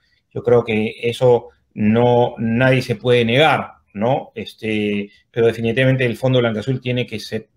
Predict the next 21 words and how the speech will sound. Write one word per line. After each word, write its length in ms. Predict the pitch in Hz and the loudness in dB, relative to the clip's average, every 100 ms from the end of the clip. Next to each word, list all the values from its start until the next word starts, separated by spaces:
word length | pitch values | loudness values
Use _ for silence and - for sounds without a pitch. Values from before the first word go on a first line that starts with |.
| _ | _
separarse 1300 | - 110 - _ _ - - 120 135 135 139 127 - _ | -10 -8 -8 _ _ -10 -2 4 4 4 0 -4 -6 _
totalmente 640 | - 113 135 135 143 147 147 | -6 0 2 2 0 0 -2
y 80 | 117 | -2
solamente 420 | 127 123 131 127 | 0 0 0 -2
quedar 200 | 113 123 | -2 -2
como 140 | 127 | -2
un 80 | 127 | -2
acreedor, 760 | 123 120 113 120 139 151 160 _ _ _ _ | -4 -4 -2 2 4 2 0 _ _ _ _
este, 760 | - 104 - 113 110 104 104 104 _ _ | -10 -10 -6 -4 -2 -2 -4 -8 _ _
que 160 | - 123 | -2 0
es 60 | |
lo 120 | 131 127 | 0 0
que 220 | 127 143 | 0 0
es, 260 | 135 - - | -2 -12 -6
no 140 | 127 | -2
es 80 | 147 | 0
nada 280 | 131 151 143 | 0 0 0
más 160 | 156 | -2
que 100 | - | 0
eso, 320 | 185 - 95 - _ _ _ _ - | -2 -2 -10 -16 _ _ _ _ -6
¿no? 380 | 117 147 185 | -2 -2 -4